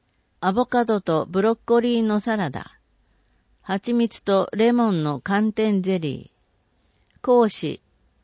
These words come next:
中島純子氏、管理栄養士。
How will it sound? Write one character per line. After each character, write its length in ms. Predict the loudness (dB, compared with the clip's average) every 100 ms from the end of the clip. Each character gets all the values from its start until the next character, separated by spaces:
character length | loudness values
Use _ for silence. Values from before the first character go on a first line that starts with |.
| _ _ -6
中 340 | -4 -2 -2
島 320 | 0 0 0
純 280 | 0 0 0
子 160 | -2 -6
氏、 260 | -8 -16 _ _ _ _ _ -6
管 320 | 0 2 2
理 220 | 2 0 0
栄 240 | 2 2
養 240 | 2 0
士。 320 | -2 -6 -6